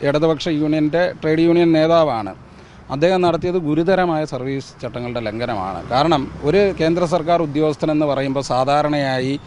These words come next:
അദ്ദേഹത്തിൻ്റെ ഒഫീഷ്യൽ ടൈമിലായാലും പ്രൈവറ്റ് ലൈഫിലായാലും ചില നിയമങ്ങളുടെ ചട്ടക്കൂടിലാണ് ജീവിക്കുന്നത്. ഒരു സി സി എസ് റൂൾസ് ഉണ്ട്. ആ റൂൾസ് വെച്ചിട്ട് മാത്രമേ നമുക്ക് പൊതുസമൂഹത്തിലായാലും പെരുമാറാൻ പറ്റൂ, അല്ലെങ്കിൽ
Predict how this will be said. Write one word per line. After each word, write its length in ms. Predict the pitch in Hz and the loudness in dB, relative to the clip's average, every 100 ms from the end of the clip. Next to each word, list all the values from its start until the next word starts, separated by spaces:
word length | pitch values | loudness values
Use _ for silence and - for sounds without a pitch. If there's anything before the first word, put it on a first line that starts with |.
| - - - | -20 -14 -4
അദ്ദേഹത്തിൻ്റെ 440 | 127 143 147 143 | 2 2 2 2
ഒഫീഷ്യൽ 460 | 135 123 135 147 139 | 2 0 -2 -2 0
ടൈമിലായാലും 640 | 139 135 135 123 120 131 | 0 0 -2 -2 -2 -4
പ്രൈവറ്റ് 360 | 120 127 139 135 | -2 -2 -2 -2
ലൈഫിലായാലും 800 | 123 117 127 120 113 120 127 - | -4 -2 0 0 0 -2 -4 -4
ചില 160 | - 143 | 0 0
നിയമങ്ങളുടെ 520 | 135 143 156 160 151 | 0 2 2 2 0
ചട്ടക്കൂടിലാണ് 760 | 143 123 - 131 143 139 127 120 | -2 -4 -4 -4 -4 -2 -4 -4
ജീവിക്കുന്നത്. 600 | 104 107 104 104 90 85 - - - - | -6 -6 -8 -8 -8 -12 -18 -20 -20 -10
ഒരു 80 | 123 | -6
സി 200 | - 135 | -2 -2
സി 140 | 127 151 | 0 2
എസ് 240 | 151 - | 2 2
റൂൾസ് 300 | 135 156 147 | 2 2 2
ഉണ്ട്. 200 | 113 104 92 - | -4 -4 -12 -6
ആ 180 | 127 170 | 0 2
റൂൾസ് 380 | 165 175 190 208 | 4 2 2 2
വെച്ചിട്ട് 320 | 180 185 180 | 2 2 0
മാത്രമേ 360 | 175 160 165 165 | 0 0 2 2
നമുക്ക് 420 | 151 147 170 151 - - - | 2 0 0 0 -2 -20 -6
പൊതുസമൂഹത്തിലായാലും 1000 | 143 147 156 143 151 160 165 165 165 165 | 2 4 4 4 6 4 6 6 6 4
പെരുമാറാൻ 480 | 151 151 151 156 156 | 2 2 2 2 0
പറ്റൂ, 300 | 147 139 165 | -2 -4 -4
അല്ലെങ്കിൽ 420 | 147 143 147 156 | -2 -2 -2 -4